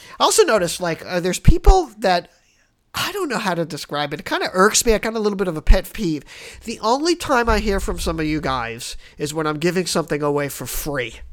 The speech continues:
<laughs> What is up with that? You know what? I hear working hard, very, uh, very hard to help you guys and to work and to bring you information. You know what? Help me out here. Help a brother. Send your friend to me. Uh, help me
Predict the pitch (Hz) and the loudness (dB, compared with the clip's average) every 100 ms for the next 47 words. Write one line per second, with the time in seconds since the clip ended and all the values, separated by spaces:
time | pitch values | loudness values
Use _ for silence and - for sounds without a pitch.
0 | - - - - - - - 403 - 415 | -20 -10 2 2 2 -6 -6 -8 -6 -10
1 | - 277 - - - 262 226 - 494 480 | -8 -10 -10 -16 -12 -12 -12 -6 0 2
2 | 359 - - 349 359 254 196 160 127 _ | 2 2 6 6 6 4 6 4 2 _
3 | _ - 202 208 226 247 233 185 196 226 | _ -4 -2 0 2 2 2 0 0 2
4 | 220 202 214 214 175 151 170 165 180 185 | 4 4 0 0 0 0 0 -2 -4 -2
5 | 226 254 330 208 196 214 233 269 302 175 | 0 2 0 0 -4 -4 -2 0 4 6
6 | 226 190 110 104 _ - - 175 226 208 | 8 6 2 -8 _ -20 -4 0 4 2
7 | 214 190 175 151 156 151 156 131 123 127 | 2 0 4 6 6 4 0 -8 -10 -8
8 | 147 196 202 - - - - - 131 127 | 0 2 2 0 -20 -18 -14 -10 -8 0
9 | - 202 202 196 180 165 156 165 - 156 | 2 2 0 -2 0 0 2 0 0 -2
10 | 165 - - - 269 285 277 285 277 262 | -6 -18 -20 -8 -2 0 4 4 4 -2
11 | 202 262 294 285 277 302 320 240 202 123 | -2 0 0 -2 2 6 6 4 0 -2
12 | 104 175 254 - - 233 180 147 131 104 | -4 0 2 6 8 8 8 4 -2 -8
13 | - 233 269 285 226 214 190 226 220 285 | -4 -2 -2 -4 -4 -4 -2 2 4 4
14 | 302 196 147 110 113 127 131 139 131 127 | -2 -2 -4 -6 -10 -6 -4 -4 -6 -6
15 | 156 220 226 254 240 196 180 | -4 -4 -4 -8 -8 -10 -14